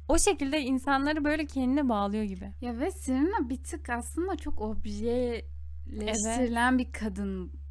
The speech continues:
Speaker 2: rolü var bu dizide aslında. Hiç her açısıyla Serena, Blair öyle değil.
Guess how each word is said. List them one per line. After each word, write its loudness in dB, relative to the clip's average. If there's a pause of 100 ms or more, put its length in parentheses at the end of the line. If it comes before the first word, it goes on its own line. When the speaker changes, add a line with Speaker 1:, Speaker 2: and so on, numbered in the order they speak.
Speaker 2:
rolü -6
var -4
bu -2
dizide -4
aslında. -4
Hiç -6 (240)
her -2
açısıyla -4 (360)
Serena, -6
Blair -2
öyle -2
değil. -4